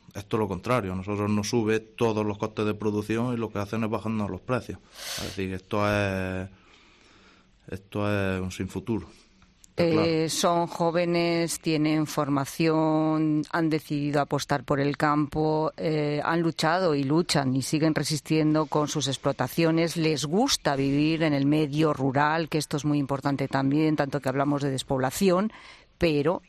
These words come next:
Speaker 2: eh, los últimos años lo están empezando a pasar mal y este año ha sido terrible. Tienen que poner dinero y necesitan más apoyo, más ayuda.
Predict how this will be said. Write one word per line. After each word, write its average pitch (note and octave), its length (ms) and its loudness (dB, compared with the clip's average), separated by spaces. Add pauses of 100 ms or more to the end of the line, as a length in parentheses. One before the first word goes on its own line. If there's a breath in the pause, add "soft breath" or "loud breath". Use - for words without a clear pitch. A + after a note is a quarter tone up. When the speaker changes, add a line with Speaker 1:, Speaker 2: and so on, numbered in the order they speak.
Speaker 2:
eh, C3+ 340 -2
los B2+ 260 -6
últimos C#3 340 0
años F#3 360 0
lo C#3 80 -2
están C3+ 200 -2
empezando C3 320 -4
a B2+ 40 -12
pasar C#3 260 -2
mal G3+ 280 0 (240 loud breath)
y C#3+ 80 0
este C#3+ 200 0
año C3+ 160 2
ha D#3 40 0
sido E3+ 260 -2 (180)
terrible. C#3 600 0 (260 soft breath)
Tienen C3 300 -2
que C3+ 100 -4
poner G#3+ 300 2
dinero A3 420 0
y D#3 120 -2
necesitan D3+ 580 -2
más D#3 300 0
apoyo, C#3+ 380 0
más D#3 240 0
ayuda. D3+ 380 0